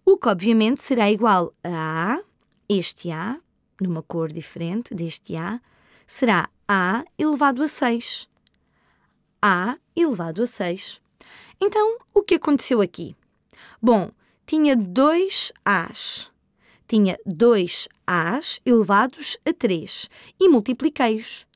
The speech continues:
Então, peguei nestes dois três e adicionei-os. Essencialmente, podem ver isto aqui. Podem ver isto como dois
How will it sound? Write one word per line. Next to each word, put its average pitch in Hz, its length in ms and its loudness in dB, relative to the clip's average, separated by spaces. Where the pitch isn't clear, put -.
Então, 202 480 2
peguei 196 320 0
nestes 180 580 -2
dois 180 320 0
três 185 560 -2
e 349 140 6
adicionei-os. 330 800 -2
Essencialmente, 302 720 2
podem 285 260 2
ver 285 160 0
isto 285 220 -2
aqui. 175 320 -8
Podem 214 240 0
ver 226 220 2
isto 294 360 0
como 233 440 2
dois 240 640 2